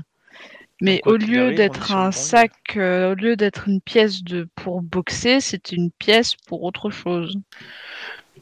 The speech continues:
Speaker 2: Je propose qu'on reste un campé là, euh,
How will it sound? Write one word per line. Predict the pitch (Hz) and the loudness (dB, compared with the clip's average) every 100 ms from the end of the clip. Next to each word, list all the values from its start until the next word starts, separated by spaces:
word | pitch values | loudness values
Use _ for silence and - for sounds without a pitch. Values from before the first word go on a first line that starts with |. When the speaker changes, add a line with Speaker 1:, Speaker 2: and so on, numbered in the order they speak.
| - | -8
Speaker 2:
Je | - - 160 | -4 -2 -4
propose | - - 151 _ - 170 - | -6 -6 -6 _ -4 -2 -2
qu'on | - 127 | -2 -2
reste | 135 - | -2 -4
un | 120 123 | -6 -6
campé | - 123 - 127 | -8 -8 -2 0
là, | 127 | 0
euh, | 127 127 123 117 110 | 0 0 -2 -4 -8